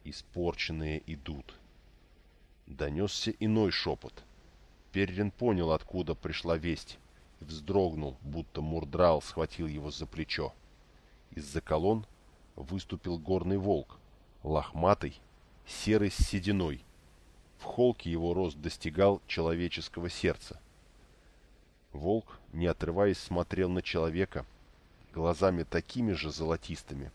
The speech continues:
как у Перина. "Искажённые идут". "Нет!"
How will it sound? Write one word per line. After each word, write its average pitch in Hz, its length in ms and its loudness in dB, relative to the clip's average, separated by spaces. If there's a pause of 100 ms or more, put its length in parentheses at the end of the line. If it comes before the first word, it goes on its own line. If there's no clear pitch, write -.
(140)
как 101 200 -2
у 95 60 -6
Перина. 73 480 -4 (720)
"Искажённые 78 840 -2
идут". 71 340 -10 (1000)
"Нет!" 76 640 -2